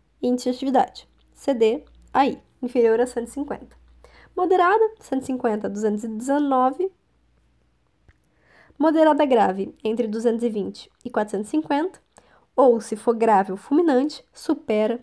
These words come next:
os quatrocentos e cinquenta pontos. Do tratamento, começando com os corticoides. Eles são muito bons para a doença do delgado.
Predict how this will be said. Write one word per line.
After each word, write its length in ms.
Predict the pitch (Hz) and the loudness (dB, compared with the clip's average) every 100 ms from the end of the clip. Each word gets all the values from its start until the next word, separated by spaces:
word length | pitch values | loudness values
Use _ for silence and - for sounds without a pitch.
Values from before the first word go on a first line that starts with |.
| _ | _
os 100 | - | -16
quatrocentos 540 | - 190 - 202 202 214 | -12 -10 -10 -10 -10 -8
e 40 | |
cinquenta 380 | 247 247 202 214 | -10 -8 -8 -10
pontos. 640 | 247 208 - _ _ _ _ _ _ _ _ _ _ _ _ _ _ _ _ _ | -12 -14 -14 _ _ _ _ _ _ _ _ _ _ _ _ _ _ _ _ _
Do 120 | 359 | 2
tratamento, 640 | 370 359 359 254 - - _ | 2 2 2 0 -2 -12 _
começando 340 | 254 262 269 | -4 0 0
com 100 | 277 | 0
os 100 | 285 | -2
corticoides. 720 | - 277 - 226 202 208 - _ _ - _ | 0 0 -2 -4 -4 -6 -14 _ _ -20 _
Eles 140 | 330 | -2
são 100 | 370 | 2
muito 240 | 349 415 330 | 2 2 2
bons 240 | 269 294 | 2 2
para 140 | - | 2
a 40 | 254 | 2
doença 260 | 240 247 | 2 0
do 80 | 240 | 0
delgado. 680 | 240 240 208 202 190 196 320 | 4 4 2 -2 -4 -6 -8